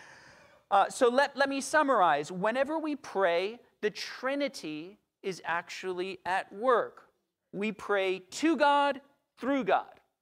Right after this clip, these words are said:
So let's think about Nora, our volunteer, coming to God in prayer.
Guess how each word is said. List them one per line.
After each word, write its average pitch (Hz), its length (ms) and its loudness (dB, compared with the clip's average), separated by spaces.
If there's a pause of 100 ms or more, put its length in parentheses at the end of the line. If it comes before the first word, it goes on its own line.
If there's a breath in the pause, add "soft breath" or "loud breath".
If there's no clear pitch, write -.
(680)
So 226 440 4
let's 233 320 2
think 277 260 -4
about 214 420 2
Nora, 214 400 4
our 190 260 4
volunteer, 196 640 2
coming 190 280 -8
to 208 100 -6
God 190 260 2
in 220 100 -12
prayer. 160 440 0